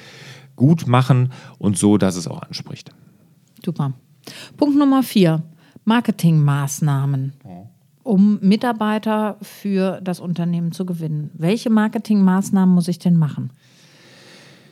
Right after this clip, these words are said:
Speaker 1: Ja, also es gibt unterschiedliche Sachen. Wir hatten eben Stepstone,
Speaker 2: Mhm.
Speaker 1: Monster.
Speaker 2: Mhm.
Speaker 1: Das sind sicherlich gute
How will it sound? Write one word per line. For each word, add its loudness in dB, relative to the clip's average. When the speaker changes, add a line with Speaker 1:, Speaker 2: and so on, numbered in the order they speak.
Speaker 1:
Ja, 2
also 4
es -4
gibt -2
unterschiedliche 2
Sachen. 0
Wir -2
hatten -2
eben 2
Stepstone, 2
Speaker 2:
Mhm. -10
Speaker 1:
Monster. 0
Speaker 2:
Mhm. -6
Speaker 1:
Das -2
sind 2
sicherlich 0
gute 0